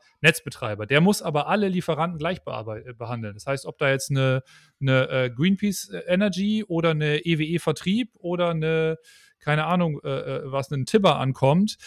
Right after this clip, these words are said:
dann, die müssen sozusagen alles Lieferant gleich behandelt werden. Das heißt, du hast erst, erstmal eine Trennung, so. Und das Thema Messstellenbetrieb liegt üblicherweise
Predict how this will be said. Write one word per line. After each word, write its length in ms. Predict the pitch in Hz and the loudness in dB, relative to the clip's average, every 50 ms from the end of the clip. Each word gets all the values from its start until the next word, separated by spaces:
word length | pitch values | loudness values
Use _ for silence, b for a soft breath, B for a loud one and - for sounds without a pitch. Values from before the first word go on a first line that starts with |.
| B B _ | B B _
dann, 220 | - 143 143 156 165 165 156 151 139 - | -4 -2 -2 -4 -4 -8 -10 -10 -8 -2
die 60 | 156 | 0
müssen 240 | 147 165 180 175 180 | 2 2 4 2 2
sozusagen 300 | 160 170 - - 160 143 | 0 0 0 0 0 2
alles 260 | 143 160 185 180 - | 2 2 2 2 2
Lieferant 380 | - 160 - 160 139 151 156 143 | 0 0 0 0 0 0 -2 0
gleich 240 | - 139 147 - - | 0 -2 -2 0 -2
behandelt 300 | 139 123 120 117 104 110 | -4 -2 -2 -4 -4 -6
werden. 120 | 110 101 | -6 -6
Das 100 | 104 104 | -4 -4
heißt, 160 | 131 131 - | -4 -2 2
du 60 | 151 | 2
hast 100 | 165 160 | 2 2
erst, 140 | 165 170 - | 0 -2 -4
erstmal 260 | 175 175 151 165 160 | -4 -2 0 0 2
eine 140 | 151 151 147 | 2 2 0
Trennung, 420 | - - - 156 131 113 98 98 104 | 0 0 0 0 0 0 -4 -6 -8
so. 120 | 110 107 | -10 -10
Und 420 | 101 - _ _ _ _ - - | -10 -12 _ _ _ _ -20 -12
das 140 | - 139 135 | -10 -10 -4
Thema 200 | - 175 156 143 131 | -2 0 0 0 2
Messstellenbetrieb 1120 | 135 180 247 - - - - 170 165 170 165 151 156 - - - 170 202 240 254 - B B B B B B - | 2 2 2 2 0 0 0 2 2 2 2 0 -2 -4 -4 -2 0 0 0 -2 -4 B B B B B B -2
liegt 260 | 147 208 208 - - | 0 0 0 0 -2
üblicherweise 1000 | 220 208 240 208 - 170 147 131 139 139 143 165 190 190 208 220 226 226 233 233 | -4 -4 -4 -4 -2 -2 -2 -2 0 0 0 0 0 0 0 2 2 2 0 -2